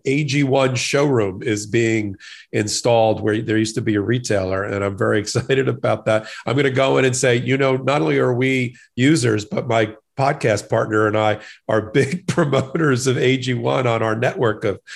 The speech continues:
followers and listeners. I, it has helped me get through, you know, I haven't had the luxury, and neither have you, to avoid travel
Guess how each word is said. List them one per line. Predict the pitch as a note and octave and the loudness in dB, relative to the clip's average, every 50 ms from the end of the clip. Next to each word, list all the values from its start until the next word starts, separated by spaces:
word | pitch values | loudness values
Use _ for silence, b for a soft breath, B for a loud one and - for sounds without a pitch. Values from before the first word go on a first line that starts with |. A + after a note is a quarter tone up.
| B B B - | B B B 0
followers | C3 B2 B2 B2+ A#2+ A#2 A2+ - A#2+ | 2 4 4 4 4 2 2 0 -2
and | A#2 A2 | -2 0
listeners. | B2 C3 B2+ - A2 G2+ G2 - | 0 0 -2 -2 -4 -4 -4 -2
I, | - - F#3+ F3+ B B B B B B B _ - | -2 -2 -2 -2 B B B B B B B _ 0
it | E3+ F3 G3+ | 2 4 4
has | A3 G3 - | 4 4 4
helped | - D#3+ E3 F3 - - | 4 2 2 2 0 0
me | D#3+ D#3 D3+ | 0 0 0
get | B2+ A#2+ C#3+ D3 D3 - - | 0 2 0 0 0 -4 -10
through, | - C#3 D3 D3+ C#3+ C3 B2+ | -4 0 2 4 4 2 2
you | C#3+ D3 | 0 -2
know, | C#3+ C3 | 0 2
I | B2 C3 D#3 F3+ | 2 4 4 2
haven't | G3 F3+ E3+ D3+ | 2 2 0 0
had | C#3+ D3 D3 B2+ | 0 0 0 0
the | C3+ B2 | 0 0
luxury, | B2+ C3 C3 C3 A#2 G#2 A2+ G2+ G2 F#2+ F#2+ G2+ - _ _ - | 0 0 -2 -2 -6 -8 -6 -6 -4 -6 -6 -8 -10 _ _ -6
and | - A#2 | -4 -2
neither | A#2+ C3 B2+ B2+ A2+ | 0 2 2 2 2
have | A2+ G#2+ G2+ | 2 0 0
you, | A2 A#2 B2 B2 A#2 A2 G#2 G2+ G2 B B B B - | 0 0 2 2 4 2 0 -2 -4 B B B B -6
to | - C3+ B2+ | 0 2 4
avoid | A#2 G#2+ F#2+ B2 B2+ B2+ B2+ B2 A#2+ - | 4 4 2 2 4 4 4 4 2 0
travel | - - C3 C3 B2+ B2 A#2+ G#2 A2 G#2 G2+ G2 G#2 - b | -4 -2 0 2 2 2 2 2 0 0 0 -2 -4 -6 b